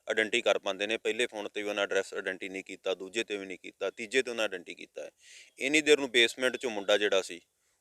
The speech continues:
ਉਹ ਵੀ ਆਵਾਜ਼ ਸੁਣ ਕੇ ਉੱਤੇ ਆਇਆ। ਉਹ ਦੱਸਦਾ ਕਿ ਜਦੋਂ ਮੈਂ ਬਾਹਰ ਆਇਆ, ਮਤਲਬ ਬਾਹਰ ਕਾਲੇ ਰੰਗ ਦੀ ਕੋਈ ਐਫ ਵਨ ਫਿਫਟੀ ਗੱਡੀ ਇੱਕ ਉੱਥੋਂ ਦੀ, ਉਹਦੇ ਵਿੱਚ ਦੋ ਬੰਦੇ ਜਿਹੜੇ ਗੱਡੀ ਦੇ ਵਿੱਚ ਚੜ੍ਹਨ ਲੱਗੇ ਸੀ, ਉਹਨੇ ਦੋ ਬੰਦੇ 'ਤੇ ਵੇਖੇ ਨੇ,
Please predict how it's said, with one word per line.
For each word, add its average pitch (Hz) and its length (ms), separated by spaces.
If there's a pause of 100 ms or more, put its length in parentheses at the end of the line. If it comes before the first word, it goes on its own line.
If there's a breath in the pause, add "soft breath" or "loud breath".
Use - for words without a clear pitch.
ਉਹ 127 120
ਵੀ 135 100
ਆਵਾਜ਼ 95 280
ਸੁਣ 95 180
ਕੇ 101 120
ਉੱਤੇ 90 240
ਆਇਆ। 76 160 (1080)
ਉਹ 151 100
ਦੱਸਦਾ 143 340
ਕਿ 147 160
ਜਦੋਂ 127 460
ਮੈਂ 104 220
ਬਾਹਰ 95 260
ਆਇਆ, 90 220
ਮਤਲਬ 98 260
ਬਾਹਰ 101 240 (120)
ਕਾਲੇ 117 300
ਰੰਗ 98 200
ਦੀ 82 220 (220)
ਕੋਈ - 160
ਐਫ 107 160 (100)
ਵਨ 98 180
ਫਿਫਟੀ 92 380
ਗੱਡੀ 82 200
ਇੱਕ 78 100
ਉੱਥੋਂ 78 280
ਦੀ, 90 180 (640)
ਉਹਦੇ 123 580
ਵਿੱਚ 107 200
ਦੋ 117 280
ਬੰਦੇ 95 280
ਜਿਹੜੇ 87 200
ਗੱਡੀ 85 260
ਦੇ 87 80
ਵਿੱਚ 85 240 (120)
ਚੜ੍ਹਨ 101 240
ਲੱਗੇ 73 220
ਸੀ, - 160 (460)
ਉਹਨੇ 127 200
ਦੋ 110 240
ਬੰਦੇ 104 240
'ਤੇ 101 160
ਵੇਖੇ 87 300
ਨੇ, 98 140